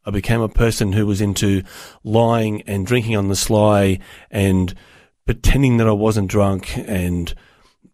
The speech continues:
drinking before breakfast, which was, all these things were foreign to my family. But you get into that stage and all of a sudden you start looking for someone else who's doing the same thing. You,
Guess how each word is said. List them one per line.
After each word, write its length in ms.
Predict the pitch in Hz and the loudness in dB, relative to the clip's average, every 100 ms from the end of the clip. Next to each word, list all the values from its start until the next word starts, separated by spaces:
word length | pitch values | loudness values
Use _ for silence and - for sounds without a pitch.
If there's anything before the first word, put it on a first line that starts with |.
| _ | _
drinking 480 | 123 120 131 127 120 | -6 -2 -2 0 -2
before 340 | 107 - 117 | -2 -2 -4
breakfast, 640 | 110 110 110 - 92 - - - - | 0 -2 -2 -8 -10 -10 -12 -14 -10
which 200 | 127 127 | -6 -2
was, 180 | 110 - 254 - 160 | -2 -4 -10 -10 0
all 160 | 214 220 | 2 2
these 240 | 185 147 | 2 2
things 200 | 151 127 | 2 2
were 140 | 117 110 - | 0 -2 -8
foreign 580 | - - 262 254 113 - | -20 -6 -2 0 -2 -4
to 100 | - | -6
my 160 | 123 107 | -4 -4
family. 520 | - 104 90 90 - _ _ _ _ _ - _ | -4 -6 -6 -10 -16 _ _ _ _ _ -20 _
But 140 | 139 170 | -4 -2
you 140 | 135 | -4
get 260 | 120 156 208 | -2 -2 0
into 240 | 196 180 | -2 0
that 220 | 175 135 | -2 -4
stage 380 | - 135 127 123 | -4 -2 -2 0
and 120 | 117 | 0
all 100 | 135 | 2
of 60 | 139 | 0
a 60 | |
sudden 260 | 131 131 131 | -2 -2 -2
you 80 | 113 | -4
start 300 | - 120 120 | -2 -2 -2
looking 260 | 127 123 | -4 -4
for 80 | 113 | -6
someone 340 | - 120 107 107 | -2 -2 0 0
else 300 | 123 117 127 | 0 -2 -4
who's 220 | 117 110 | -4 -4
doing 240 | 117 113 | -4 -4
the 80 | 110 | -4
same 260 | 110 104 98 | -4 -4 -4
thing. 220 | 107 | -8
You, 120 | 110 | -6